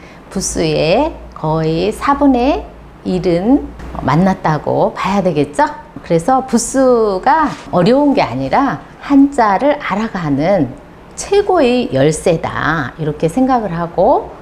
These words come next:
부수를 선생님하고 재미있고 즐겁게 한번 시작을 해보겠습니다.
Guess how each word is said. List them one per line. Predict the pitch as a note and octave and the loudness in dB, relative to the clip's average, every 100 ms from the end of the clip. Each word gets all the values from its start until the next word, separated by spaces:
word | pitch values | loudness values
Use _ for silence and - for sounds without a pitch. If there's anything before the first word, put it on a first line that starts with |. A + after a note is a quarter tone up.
| - - | -20 -6
부수를 | D#3+ - - C3 B2+ B2 A#3+ E4+ F#4+ | -6 -4 -4 -4 -2 0 2 2 -2
선생님하고 | - A3+ A#3 F3 C3+ B2 - G3 D4 A4 - - - - | -6 -6 -4 -2 -4 -4 -2 0 2 0 -8 -18 -20 -12
재미있고 | - G3 A#3+ A3+ - - A#2+ A#2 - - | -4 2 2 2 -2 -6 -6 -6 -18 -16
즐겁게 | - D#3 D3+ E3 C#3+ - - F3 D4+ F4+ - - - | -6 -4 0 0 -2 -6 -4 0 -2 -4 -12 -20 -16
한번 | G3+ F3 D#3+ D3 A#3+ | -12 -8 -6 -2 0
시작을 | D4 C4 C#4 A3+ E3 | 0 0 0 0 -2
해보겠습니다. | B3 C#4 C#4 C#4 E3+ C#3+ C#3 B2+ C#3 A3 | -2 2 2 0 -2 -2 0 -2 0 0